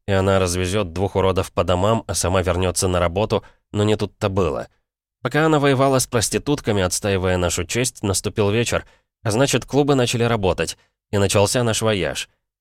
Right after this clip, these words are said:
Я к тому времени забыл про то наваждение, которое накрыло меня в полутемной прихожей Жанны, и душа потребовала праздника. Вольф немного поприставал к ней, но тоже увлекся идеей кутежа, и понеслось.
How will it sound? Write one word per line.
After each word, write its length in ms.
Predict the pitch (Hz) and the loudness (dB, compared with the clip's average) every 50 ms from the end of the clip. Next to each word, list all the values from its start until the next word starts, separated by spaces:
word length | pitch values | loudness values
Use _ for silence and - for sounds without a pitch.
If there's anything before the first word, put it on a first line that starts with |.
| _ - | _ -4
Я 140 | 98 101 95 | -2 -2 0
к 60 | - | 2
тому 200 | 107 104 104 98 | 2 2 2 2
времени 320 | 98 101 104 107 101 98 | 2 2 0 2 2 0
забыл 320 | 85 95 92 92 113 117 101 | 0 0 0 0 0 -2 0
про 140 | - 90 85 | 0 -2 -2
то 120 | - 90 | 0 0
наваждение, 600 | 90 90 90 87 78 76 98 104 101 95 90 85 | 0 2 0 0 -2 -2 -4 -2 -2 0 -2 -2
которое 360 | - 90 80 - 87 85 85 85 | -2 -4 -4 -2 0 0 0 0
накрыло 360 | 85 82 - 98 95 90 87 | 0 -2 0 0 2 2 2
меня 280 | 85 82 85 95 98 | 0 0 0 -2 -2
в 80 | - - | -2 -2
полутемной 540 | - 95 85 82 - - 90 90 87 85 82 | -4 -2 -2 -2 -2 -2 -2 0 0 -2 -2
прихожей 440 | - 85 80 - 90 85 82 85 82 | -4 -6 -4 -2 -4 -2 -2 -4 -4
Жанны, 420 | 78 87 95 101 101 95 90 - - _ _ _ - | -2 -2 -2 0 0 -2 -4 -4 -6 _ _ _ -6
и 60 | 90 | -4
душа 280 | 87 95 - - 127 120 | -2 -2 -2 -2 -2 -2
потребовала 600 | - 98 - 87 85 82 80 82 85 85 85 80 | -2 -4 -2 -2 -4 -4 -2 -2 0 0 0 0
праздника. 600 | - 92 95 92 85 82 73 67 - 55 50 - _ _ _ _ _ _ _ _ _ - | 0 0 0 0 0 -2 -6 -8 -10 -12 -14 -14 _ _ _ _ _ _ _ _ _ -10
Вольф 340 | 104 98 117 131 131 117 123 | -4 0 2 2 2 2 0
немного 420 | 127 123 123 120 127 123 117 120 | 0 2 2 2 2 2 0 0
поприставал 640 | - 123 110 120 107 95 - - 101 95 107 123 127 | -2 0 0 0 0 0 0 0 2 2 2 2 2
к 80 | 120 - | 0 0
ней, 300 | 131 131 127 127 120 - _ _ _ _ | 0 0 0 0 -2 -4 _ _ _ _
но 160 | - 110 113 - | -2 -2 0 2
тоже 220 | 147 139 139 139 | 2 2 2 2
увлекся 460 | 127 113 117 131 131 - - 117 110 | 2 2 2 0 -2 0 -2 -2 -2
идеей 340 | 110 104 113 117 120 120 113 | -2 -2 -2 -2 -2 -2 -2
кутежа, 520 | - 113 104 - 110 87 85 90 117 127 | -4 -6 -4 -2 -2 -2 0 0 0 -2
и 140 | - - 110 | -2 -2 -6
понеслось. 680 | - - 104 101 98 - - 85 78 69 65 - - - | -6 -4 -4 -4 -2 -4 -4 -4 -6 -6 -4 -6 -8 -10